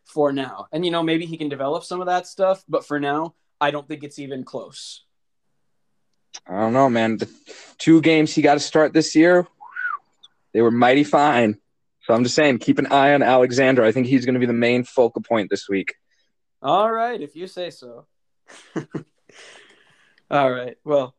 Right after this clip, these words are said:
Speaker 1: that'll do it for us this week. Make sure to subscribe wherever you get your podcasts. Make sure to follow us on Twitter at T I O Y Vikings and find us on Facebook.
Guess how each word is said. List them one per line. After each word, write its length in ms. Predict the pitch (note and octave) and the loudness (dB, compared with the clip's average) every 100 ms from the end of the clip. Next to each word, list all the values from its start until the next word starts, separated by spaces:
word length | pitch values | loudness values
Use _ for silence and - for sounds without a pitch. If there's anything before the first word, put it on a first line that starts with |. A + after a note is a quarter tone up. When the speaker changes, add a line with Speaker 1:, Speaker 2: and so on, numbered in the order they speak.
| _ _ _ _ | _ _ _ _
Speaker 1:
that'll 180 | D#3 C#3+ | -4 -4
do 140 | A3 | -6
it 60 | - | -8
for 120 | E3+ | -6
us 120 | E3 D#3+ | -6 -6
this 200 | E3+ E3 | -14 -10
week. 260 | F3 F#3 - - _ _ _ _ _ _ - | -10 -10 -16 -20 _ _ _ _ _ _ -14
Make 200 | D#3 D3 | -10 -10
sure 540 | - F#3 F#3 F3 F3 F3 _ _ - | -10 -6 -4 -4 -8 -14 _ _ -10
to 360 | D#3 D3+ D3 | -6 -4 -6
subscribe 800 | C#3+ C#3+ - G3 G3+ G3 G3 F#3+ _ _ _ _ _ | -10 -16 -8 -4 -2 0 -2 -6 _ _ _ _ _
wherever 220 | E3+ F#3 E3 | -4 -4 -4
you 100 | D3 | -10
get 140 | C#3+ | -14
your 80 | C#3 | -12
podcasts. 1080 | E3 D#3+ D#3 F3+ E3+ E3+ - - - - _ _ _ _ _ | -10 -10 -12 -12 -12 -12 -16 -20 -20 -20 _ _ _ _ _
Make 100 | C#3+ | -18
sure 140 | - | -16
to 60 | C3 | -12
follow 380 | - C#3 C#3 C#3 | -6 -2 -2 -2
us 140 | C#3 | -2
on 160 | D#3 C#3+ | -4 -6
Twitter 300 | - E3+ E3+ | -6 -6 -2
at 220 | D3 D3+ | -2 -4
T 160 | - D#3 | -6 -6
I 140 | C#3+ | -6
O 80 | C#3+ | -6
Y 200 | C#3+ D3 | -6 -6
Vikings 420 | C#3+ E3+ F#3 F#3+ | -6 -10 -10 -10
and 160 | G#3 G#3 | -10 -6
find 180 | G#3 G#3 | -6 -6
us 100 | G#3 | -6
on 180 | G#3 G#3 | -8 -8
Facebook. 580 | A#3 A3+ - - C3+ | -8 -8 -10 -18 -18